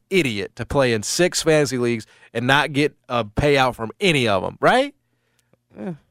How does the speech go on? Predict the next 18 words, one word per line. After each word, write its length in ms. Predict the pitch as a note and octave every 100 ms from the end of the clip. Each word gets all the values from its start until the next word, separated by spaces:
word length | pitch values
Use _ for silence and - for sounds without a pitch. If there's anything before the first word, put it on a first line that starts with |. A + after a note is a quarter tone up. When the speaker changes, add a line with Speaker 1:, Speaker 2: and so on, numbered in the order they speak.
| _
Speaker 1:
Y'all 240 | E3 B3+ G3+
love 260 | F3 A#3+
me 160 | E3+ G#3+
being 220 | D3 C3+
in 60 | B2+
the 60 | B2
league. 340 | C3 B2+ A#2+ _
Like, 260 | B2 B2 B2
here 140 | F3
comes 260 | - F3+ D3+
Speaker 2:
If 60 |
I 80 | B2
was 160 | F3+ B2
in 80 |
six 240 | G2 D3+ F#2
leagues, 240 | D#2 C2+
I'd 160 | G2 F2+
definitely 360 | A2 G#2+ E2